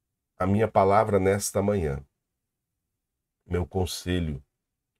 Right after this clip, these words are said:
é que você se aproxime mais de Jesus. Comece a segui-lo de perto.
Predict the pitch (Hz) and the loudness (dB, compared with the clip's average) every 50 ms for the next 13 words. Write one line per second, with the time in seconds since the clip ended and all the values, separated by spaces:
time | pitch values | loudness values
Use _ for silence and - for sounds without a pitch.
0 | _ _ _ _ _ _ _ _ _ _ _ _ _ _ _ _ - 82 - - | _ _ _ _ _ _ _ _ _ _ _ _ _ _ _ _ -10 -10 -8 -6
1 | 92 85 85 90 90 - - 90 - - 98 - - - 90 85 - - 107 107 | -4 -2 -2 -2 -2 -2 -4 -6 -2 0 -2 -2 0 -2 -4 -4 -4 -4 -4 -2
2 | 107 101 90 85 85 85 90 90 85 71 67 69 69 67 71 69 67 - 69 69 | -2 -2 0 2 2 2 0 0 -2 -6 -8 -12 -10 -8 -8 -8 -8 -10 -12 -14
3 | 65 - - - - - - _ _ _ _ _ _ _ _ _ _ _ _ _ | -14 -14 -16 -20 -20 -20 -20 _ _ _ _ _ _ _ _ _ _ _ _ _
4 | _ _ _ _ _ _ _ _ _ _ _ _ _ - 101 104 117 127 143 143 | _ _ _ _ _ _ _ _ _ _ _ _ _ -2 2 4 4 4 2 2
5 | - - 131 - - - 104 82 73 85 101 117 110 101 85 76 73 - _ - | 0 -2 -2 -2 -2 -4 -4 -4 -2 -2 -2 -2 -2 -2 -4 -6 -8 -10 _ -4
6 | 82 78 76 71 67 - _ _ - - | -2 -2 -2 -4 -8 -12 _ _ -20 -20